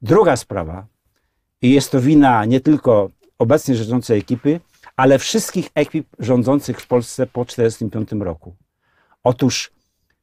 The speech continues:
gdy wypłaciliśmy w, w myśl umów indemnizacyjnych odszkodowania, no, tak jak powiedziałem, głównie Żydom, no ale powiedzmy obywatelom, e, Stanów Zjednoczonych, obywatelom Anglii, obywatelom Francji, to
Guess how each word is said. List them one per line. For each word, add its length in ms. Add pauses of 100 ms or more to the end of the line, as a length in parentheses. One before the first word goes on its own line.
(200)
gdy 560 (320)
wypłaciliśmy 960
w, 180
w 220
myśl 400
umów 380
indemnizacyjnych 1040 (200)
odszkodowania, 920 (680)
no, 240 (300)
tak 100
jak 120
powiedziałem, 560
głównie 420
Żydom, 520
no 120
ale 140
powiedzmy 460
obywatelom, 560
e, 260 (280)
Stanów 340
Zjednoczonych, 540
obywatelom 520
Anglii, 360
obywatelom 400
Francji, 500 (920)
to 320